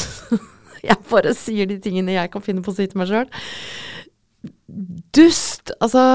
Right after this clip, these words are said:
og jeg kan finne på å si, eh, f-, fæle ting. Her er treningsarenaen. Se om du her kan si: «Au! Åh, det gjorde vondt.» Det er ikke noe rart.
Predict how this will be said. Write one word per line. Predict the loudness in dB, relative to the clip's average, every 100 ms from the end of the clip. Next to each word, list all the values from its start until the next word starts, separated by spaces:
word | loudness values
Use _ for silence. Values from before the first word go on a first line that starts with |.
| 6 4 0 -6 _ _ -6
og | -2 2
jeg | 2 4
kan | 2 0 -2
finne | 0 2 0
på | -4
å |
si, | -4 0 0
eh, | 0 -4 0 2 0
f-, | -2 -14 -18 -8
fæle | -2 0 0
ting. | 0 -2 -10 -20 -20 _ _ _ -2
Her | 2 4 2 -2 _ _ _ _ _
er | -2 2
treningsarenaen. | 2 2 0 -2 -2 -4 -6 -10 _ _ _ _ _ _ _ _ _ _ _
Se | -18 -14 -4 2 4 2 0
om | 0
du | 2 2
her | 0 -2
kan | -4
si: | -6 -8 -10 _ _
«Au! | -4 0 2 4 2 0 0 -4 _ _ _ _ _ _ _ _ -4
Åh, | -4 -4 -12 -16
det | -14 0 2 4
gjorde | 4 2
vondt.» | 0 -4 -10 -20 _ _ _
Det | 0 2 2 0
er | -4 -8 -8 -4 -6 -6
ikke | -10 -8 -4
noe | -2 -2
rart. | -6 -12